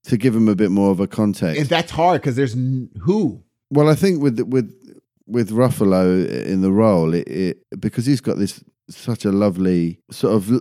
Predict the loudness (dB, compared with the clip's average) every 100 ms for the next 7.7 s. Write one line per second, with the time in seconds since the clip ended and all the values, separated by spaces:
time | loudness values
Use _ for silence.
0 | -2 -8 0 4 4 4 2 0 -2 -4
1 | -4 -4 -6 -8 -14 -16 -14 -16 -12 -8
2 | -6 -4 -6 -8 -4 0 4 4 4 2
3 | 2 0 0 -2 0 -2 -2 -2 0 2
4 | 2 2 2 0 -2 0 2 2 2 2
5 | 2 0 -6 -2 0 2 2 2 2 0
6 | 0 0 0 -4 -8 -6 -4 -2 -2 0
7 | 0 0 -2 -4 -8 -10